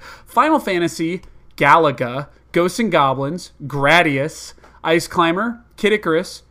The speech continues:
Kirby's Adventure, Mario Brothers, Mega Man two, Metroid, Ninja Gaiden, Pac-Man, Punch-Out featuring Mister Dream,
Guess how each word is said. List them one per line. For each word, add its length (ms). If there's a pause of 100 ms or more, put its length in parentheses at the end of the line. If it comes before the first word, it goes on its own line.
(120)
Kirby's 360
Adventure, 600 (280)
Mario 520
Brothers, 540 (280)
Mega 240
Man 220
two, 500 (400)
Metroid, 680 (260)
Ninja 280
Gaiden, 520 (200)
Pac-Man, 680 (280)
Punch-Out 520
featuring 380
Mister 280
Dream, 400